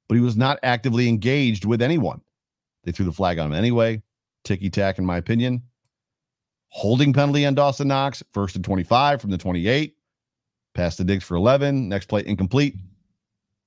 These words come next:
Third and fourteen, incomplete. Then from thirty-four yards, Bass, the money man, Bass-o-matic, twenty to seven, Buffalo Bills. Advancing all the way to what I would consider the Bills' most important possession.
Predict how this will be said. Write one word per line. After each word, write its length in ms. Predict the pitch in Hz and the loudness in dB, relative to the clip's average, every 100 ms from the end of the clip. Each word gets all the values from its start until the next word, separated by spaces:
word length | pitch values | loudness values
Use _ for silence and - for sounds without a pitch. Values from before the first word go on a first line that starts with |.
| - | -4
Third 160 | 101 | -2
and 80 | 90 | 0
fourteen, 420 | 98 87 147 151 | -2 0 2 2
incomplete. 500 | 151 135 123 135 135 - _ _ _ _ _ _ - | 2 2 0 0 -2 -10 _ _ _ _ _ _ -6
Then 120 | 98 | -2
from 120 | 92 | 0
thirty-four 360 | 104 98 92 95 | 0 0 2 2
yards, 360 | 107 101 90 | 4 4 2
Bass, 460 | 78 107 101 95 - | 0 2 4 2 0
the 80 | 90 | 0
money 220 | 98 95 | 2 2
man, 360 | 85 82 85 85 _ _ _ _ _ _ _ _ _ _ _ _ _ | 0 -2 -4 -6 _ _ _ _ _ _ _ _ _ _ _ _ _
Bass-o-matic, 640 | 80 82 87 101 95 80 - _ _ _ _ _ - | -4 -2 0 0 0 -2 -10 _ _ _ _ _ -6
twenty 240 | 110 98 | -2 0
to 80 | 82 | -2
seven, 320 | - 90 76 | -2 -2 -2
Buffalo 260 | 76 76 71 | -4 -6 -10
Bills. 340 | 76 - - - _ _ _ _ _ _ _ _ _ _ _ _ _ _ _ 101 _ _ _ _ _ _ _ 104 | -10 -12 -18 -20 _ _ _ _ _ _ _ _ _ _ _ _ _ _ _ -20 _ _ _ _ _ _ _ -2
Advancing 580 | 110 131 156 160 156 | 2 4 4 2 0
all 260 | - 139 151 | 4 4 4
the 60 | 160 | 4
way 180 | 143 | 2
to 320 | 123 147 143 120 | 0 2 2 4
what 140 | 123 | 2
I 40 | |
would 120 | 123 117 | 2 0
consider 340 | 117 135 123 | -2 0 0
the 100 | 113 | 0
Bills' 440 | 92 120 123 110 | 2 2 2 0
most 280 | 113 113 110 | 0 0 0
important 340 | 110 110 90 101 | -2 0 -2 -2
possession. 560 | 87 92 - 73 71 | -2 -2 -4 -8 -10